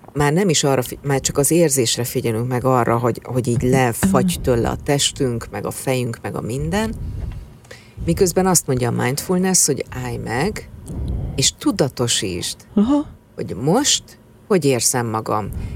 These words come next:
Speaker 1: És amikor azt mondod magadnak, hogy most rosszul érzem magam, most fájdalmam van,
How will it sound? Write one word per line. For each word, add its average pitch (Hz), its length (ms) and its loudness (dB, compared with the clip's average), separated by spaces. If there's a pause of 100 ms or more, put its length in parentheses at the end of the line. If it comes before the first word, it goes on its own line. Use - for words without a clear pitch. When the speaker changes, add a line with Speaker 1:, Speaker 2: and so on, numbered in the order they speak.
Speaker 1:
És - 140 -4
amikor 131 260 2
azt - 300 2
mondod 123 360 -2
magadnak, 120 580 -4
hogy - 280 -8 (340)
most 156 280 2 (320)
rosszul 170 400 4
érzem 120 380 0
magam, 117 380 -6 (520)
most - 220 -4
fájdalmam 123 840 0
van, 120 300 -4